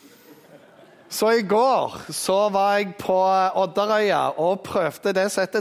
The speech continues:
transport-elsykkel. Det er altså, du sitter bak veldig godt, masse batterier foran,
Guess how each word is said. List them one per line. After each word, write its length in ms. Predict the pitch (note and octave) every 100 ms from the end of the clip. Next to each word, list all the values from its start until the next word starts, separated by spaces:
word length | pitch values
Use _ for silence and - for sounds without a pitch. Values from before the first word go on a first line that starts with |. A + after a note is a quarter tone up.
| -
transport-elsykkel. 1800 | A#3+ A#3 - D#4+ D4+ G3+ - - F3 F3 F#3+ F#3 - F3 D#3 - C3 C#3
Det 60 | F3+
er 80 | F3+
altså, 180 | F3
du 140 | D3+ F#3 A3+
sitter 320 | A#3 A3 F3+
bak 380 | E3+ G3 C#4+ G3+
veldig 400 | F#3 D#3 D3 G3
godt, 440 | F#3+ C#4 - - - - - -
masse 460 | D#3 F#3+ F#3 - F#3+
batterier 560 | G3 F#3+ F#3 F#3 F3+
foran, 460 | F3+ E3+ G3 A3+